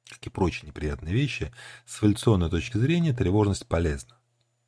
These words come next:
Страх помогает в моменте. Испугались и бросились прочь от леопарда. Тревога же —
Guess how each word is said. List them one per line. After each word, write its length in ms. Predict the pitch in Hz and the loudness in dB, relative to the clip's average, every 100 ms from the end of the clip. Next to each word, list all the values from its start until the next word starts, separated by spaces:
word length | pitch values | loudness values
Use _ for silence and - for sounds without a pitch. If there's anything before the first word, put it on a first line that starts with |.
| _ _ _ _ | _ _ _ _
Страх 300 | - 113 - | -2 0 0
помогает 500 | 92 90 90 82 - | 0 2 2 2 -2
в 120 | 73 | -2
моменте. 500 | 87 90 71 - _ _ _ _ _ _ | 0 0 -2 -12 _ _ _ _ _ _
Испугались 500 | - - 127 143 110 | -14 -6 0 0 0
и 40 | |
бросились 360 | 90 92 - 78 | 0 0 0 -4
прочь 240 | - 82 | -4 -4
от 100 | - | -6
леопарда. 480 | - 71 - - _ _ _ _ _ _ _ _ _ _ _ _ _ - | -10 -10 -12 -18 _ _ _ _ _ _ _ _ _ _ _ _ _ -18
Тревога 420 | - 87 120 92 | -4 2 2 0
же — 160 | 76 | -6